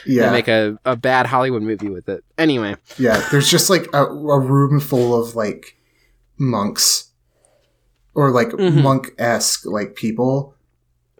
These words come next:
Speaker 1: just, like, sitting
Speaker 2: Yeah.
Speaker 1: around, like, with wires in their head. And then there's, like, you know, like, emo, like,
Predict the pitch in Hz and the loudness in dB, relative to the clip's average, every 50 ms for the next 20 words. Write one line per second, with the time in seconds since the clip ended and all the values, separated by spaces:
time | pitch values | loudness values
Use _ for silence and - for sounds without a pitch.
0 | - - - - 123 - 143 135 127 123 - - 170 147 143 143 135 123 120 113 | -20 -8 -6 -2 -2 0 0 0 0 0 0 2 4 4 4 4 4 4 2 2
1 | 113 113 113 110 104 98 107 101 95 - - 127 127 123 - 113 98 95 101 110 | 2 2 0 -2 -4 -4 -6 -6 -6 -6 -4 -4 -4 -4 -2 -2 -2 -2 0 -2
2 | 120 120 127 131 127 127 127 131 135 135 135 139 - - _ _ _ _ _ _ | -2 0 0 0 0 0 2 2 2 0 0 -4 -6 -10 _ _ _ _ _ _
3 | _ _ _ _ _ _ _ _ _ _ 131 139 143 143 139 139 127 131 131 - | _ _ _ _ _ _ _ _ _ _ 0 2 4 4 4 2 0 -2 -2 -2
4 | 143 131 131 117 120 120 120 113 110 - - - _ _ _ _ _ _ _ _ | 0 0 0 0 0 0 0 0 -2 -6 -12 -18 _ _ _ _ _ _ _ _
5 | _ _ _ _ _ _ _ _ _ _ 143 143 135 123 110 101 98 98 92 92 | _ _ _ _ _ _ _ _ _ _ 0 2 2 2 2 2 0 0 -2 -4
6 | - _ _ _ _ _ _ _ _ _ _ _ _ _ - 131 127 120 110 - | -8 _ _ _ _ _ _ _ _ _ _ _ _ _ -4 0 2 2 2 0
7 | - - - - _ _ _ _ _ _ _ _ _ _ _ _ _ _ _ _ | -4 -12 -20 -20 _ _ _ _ _ _ _ _ _ _ _ _ _ _ _ _
8 | _ _ _ _ _ _ _ _ _ _ _ _ _ _ _ _ _ _ _ _ | _ _ _ _ _ _ _ _ _ _ _ _ _ _ _ _ _ _ _ _
9 | _ - 175 165 165 147 135 127 127 123 123 120 113 113 110 110 104 - - - | _ -2 0 2 4 4 4 4 4 2 2 0 0 0 0 0 0 -2 -6 -16